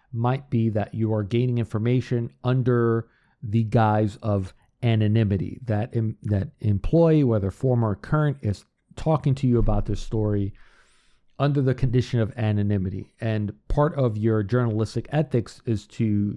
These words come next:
do everything possible to keep that person's name anonymous, to protect them.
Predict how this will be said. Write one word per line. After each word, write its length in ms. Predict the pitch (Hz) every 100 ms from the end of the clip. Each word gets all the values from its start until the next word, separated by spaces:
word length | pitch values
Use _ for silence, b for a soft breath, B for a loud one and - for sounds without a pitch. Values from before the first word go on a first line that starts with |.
| 113
do 420 | 127 127 123 123 - _ -
everything 680 | 143 147 151 143 139 135 123
possible 800 | - 123 117 107 104 95 95 b b b -
to 100 | 110
keep 280 | - 127 131
that 200 | 110 -
person's 420 | 120 110 110 92
name 320 | 101 101 101 -
anonymous, 640 | 107 107 107 95 90 92
to 100 | -
protect 460 | - 107 107 95 -
them. 220 | -